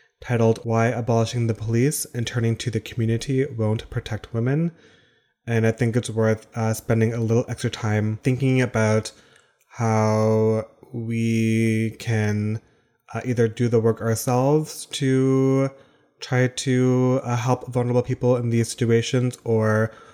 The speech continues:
what kind of demands we need to place on our governments, uh, to implement social programming that does this work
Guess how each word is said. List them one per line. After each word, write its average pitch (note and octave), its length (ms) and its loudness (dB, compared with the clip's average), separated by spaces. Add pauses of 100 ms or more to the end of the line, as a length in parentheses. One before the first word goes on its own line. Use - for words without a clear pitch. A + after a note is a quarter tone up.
(220)
what B2 140 -2
kind B2+ 120 0
of A2+ 80 -2
demands G#2+ 480 2
we A#2 60 -4
need G#2+ 120 -2
to - 60 -14
place G#2 320 -4
on A2 160 -4
our A2 80 0
governments, G#2+ 600 -2 (420)
uh, G#2+ 180 -4
to - 140 -8
implement A2+ 380 -2 (180)
social - 240 -4
programming G#2+ 640 0
that G2+ 220 -6
does G2+ 300 -2
this A2 360 -12
work G2 340 -12